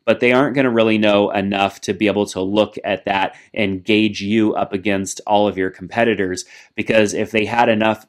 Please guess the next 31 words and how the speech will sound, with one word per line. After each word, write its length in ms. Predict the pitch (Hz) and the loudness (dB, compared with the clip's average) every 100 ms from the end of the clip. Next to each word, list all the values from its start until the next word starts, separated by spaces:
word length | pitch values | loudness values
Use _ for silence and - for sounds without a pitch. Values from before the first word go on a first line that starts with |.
| _ | _
industry 480 | 120 123 117 113 107 | -4 -2 -2 -2 2
knowledge 440 | 110 131 147 139 | 4 4 2 2
there, 360 | 156 165 165 _ | 2 2 0 _
they'd 200 | 113 113 | -4 -4
probably 440 | - 113 117 113 110 | 0 0 0 -2 -2
be 100 | 104 | -2
doing 260 | 107 101 | -2 -2
the 60 | 98 | -2
work 260 | 95 92 - | -2 -2 -6
themselves. 640 | 87 - 107 85 67 - - _ - - | -10 0 2 2 -2 -12 -18 _ -20 -14
So 320 | - - 135 | 0 6 6
start 340 | 135 - 160 185 | 6 4 4 6
with 140 | 202 | 6
some 160 | 202 185 | 4 -2
proof 480 | - 151 151 143 - | 2 4 6 4 0
and 220 | 127 113 | -4 0
don't 240 | 123 131 | 2 2
get 180 | 135 127 | 0 -4
caught 240 | - 120 120 | 0 2 2
up 120 | 117 | 0
in 80 | 120 | -6
the 80 | |
fact 400 | 110 113 104 104 - _ - | -2 0 0 -2 -10 _ -6
that 80 | |
you 120 | 107 113 | 0 0
don't 200 | 107 - | 0 -2
have 180 | 107 | -2
a 60 | 104 | -4
ton 420 | - - 107 101 | -6 -4 -2 -2
of 180 | 85 104 | -2 -6
stuff 420 | - 110 101 98 | -4 0 0 -2